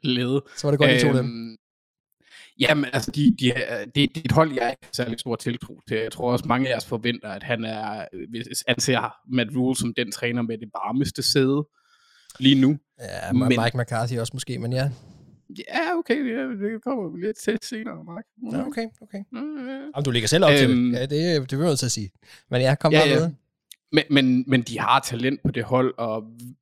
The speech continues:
Speaker 1: altså, det hele, det står lidt og falder med den offensive linje i min optik, fordi Baker, han har vist, at han kan være en, som minim-, som middelmådig en minim-, som minimum en middelmådig quarterback. Og, øh, med de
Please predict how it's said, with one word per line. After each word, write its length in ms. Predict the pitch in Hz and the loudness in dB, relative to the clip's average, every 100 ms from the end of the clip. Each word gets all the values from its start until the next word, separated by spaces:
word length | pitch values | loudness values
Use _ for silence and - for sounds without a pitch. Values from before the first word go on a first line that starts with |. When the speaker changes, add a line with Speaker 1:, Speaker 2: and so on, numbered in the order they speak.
| _ - | _ -6
Speaker 1:
altså, 200 | 123 117 - - | -4 -4 -10 -2
det 120 | 147 120 | 2 4
hele, 220 | 156 156 | 4 2
det 140 | 131 | 2
står 240 | 117 147 127 | 0 2 2
lidt 180 | 120 123 | 0 -4
og 60 | |
falder 260 | - 135 117 | -2 -2 -2
med 140 | 113 | -4
den 120 | 101 | -4
offensive 400 | 113 123 110 123 | -4 -4 -4 -4
linje 240 | 113 123 123 | 0 0 0
i 40 | |
min 220 | 117 120 | -2 -4
optik, 280 | 104 - 117 | -6 -10 -12
fordi 180 | - 113 - | -8 -6 -4
Baker, 220 | 123 123 | -2 -2
han 160 | 123 | -4
har 160 | 117 127 | -2 -2
vist, 220 | 131 120 | 0 -2
at 60 | 110 | -6
han 120 | 113 | -8
kan 140 | 113 110 | -8 -6
være 140 | 110 | -6
en, 140 | 110 - _ _ - _ | -8 -12 _ _ -20 _
som 160 | - 127 | 2 4
minim-, 420 | 131 135 143 175 - | 6 4 0 -2 -2
som 140 | 139 | 2
middelmådig 540 | 139 196 135 127 123 | 2 4 6 4 4
en 140 | 117 123 | 0 0
minim-, 440 | 160 117 117 - - - | 0 0 -4 -10 -18 -14
som 180 | - 120 | -8 -8
minimum 640 | 123 160 170 139 123 120 123 | -4 0 4 4 4 0 0
en 140 | 120 | 2
middelmådig 440 | 147 117 117 113 113 117 | 2 2 0 -2 -4 -6
quarterback. 320 | 113 - - _ _ _ _ _ _ _ - | -6 -8 -16 _ _ _ _ _ _ _ 0
Og, 420 | 131 127 127 127 | 2 2 0 -2
øh, 180 | 120 123 | -4 0
med 240 | 123 127 | 4 4
de 320 | 127 143 151 | 4 0 -2